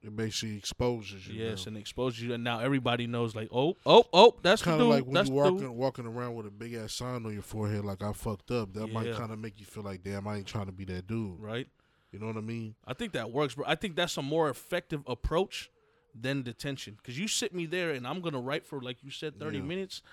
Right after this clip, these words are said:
Speaker 2: I'm gonna keep doing what I'm doing because in my head, I'm like, "All I gotta do is just write this bull
Speaker 1: I
Speaker 2: crap
Speaker 1: can do
Speaker 2: paper."
Speaker 1: this shit any time of the day,
Speaker 2: For
Speaker 1: baby.
Speaker 2: real.
Speaker 1: Send 'em my way. So, like, that's an alternative to detention, and I don't think it's, it's worthy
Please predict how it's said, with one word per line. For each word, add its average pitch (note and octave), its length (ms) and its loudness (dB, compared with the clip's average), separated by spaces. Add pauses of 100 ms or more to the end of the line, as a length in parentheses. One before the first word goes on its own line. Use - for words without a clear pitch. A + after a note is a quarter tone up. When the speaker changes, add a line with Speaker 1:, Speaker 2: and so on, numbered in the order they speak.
(120)
Speaker 2:
I'm A#2+ 120 -8
gonna D#3+ 100 -10
keep E3 180 -10
doing F3 160 -4
what E3 120 -2
I'm D#3 80 -8
doing G#3+ 180 -2
because C#3 260 -10
in B2+ 80 -6
my F3+ 160 -6
head, D#3+ 140 0
I'm D3+ 100 -2
like, A#2+ 160 -8 (220)
"All - 100 -10
I - 60 -10
gotta A#3+ 160 -10
do B3 160 -8
is A3+ 60 -10
just G#3+ 160 -10
write A3+ 160 -6
this G#3+ 120 -10
bull F3+ 300 -4
Speaker 1:
I - 60 -6
Speaker 2:
crap G#3+ 100 -2
Speaker 1:
can A#2 80 -2
do A#2 120 0
Speaker 2:
paper." A2 100 0
Speaker 1:
this A2+ 60 -2
shit A2 260 -2
any A#2 180 -2
time A2+ 240 0
of G#2+ 80 -2
the G#2+ 60 -4
day, F#2+ 180 -4
Speaker 2:
For E2+ 60 -6
Speaker 1:
baby. F2+ 120 -4
Speaker 2:
real. D3 360 -4 (760)
Speaker 1:
Send C3+ 260 -6
'em A#2+ 120 -6
my A#2 140 -4
way. A2 280 -6
So, G#2 400 -8 (1040)
like, A2 240 -2
that's A#2 220 2
an A2+ 60 2
alternative A#2 680 0
to A2 100 -2
detention, A2 680 -2
and F#2+ 180 -2
I G#2 140 -2
don't A#2+ 240 0
think G2 300 -6
it's, G2+ 360 -8 (140)
it's G2 140 -6
worthy G2 540 -4